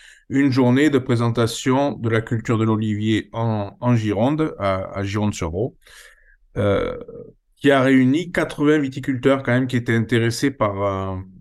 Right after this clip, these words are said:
par cette, euh, culture et par cette possibilité de se diversifier.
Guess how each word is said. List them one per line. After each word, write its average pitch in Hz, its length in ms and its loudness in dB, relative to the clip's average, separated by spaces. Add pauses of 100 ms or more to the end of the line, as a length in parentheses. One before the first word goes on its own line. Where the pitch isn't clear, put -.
(200)
par 101 140 -2
cette, - 300 -4
euh, 98 180 0
culture 113 520 0
et 127 80 2
par 101 140 -4
cette 113 200 -6
possibilité 123 600 0
de 120 60 -2
se 120 140 -4
diversifier. 101 760 -2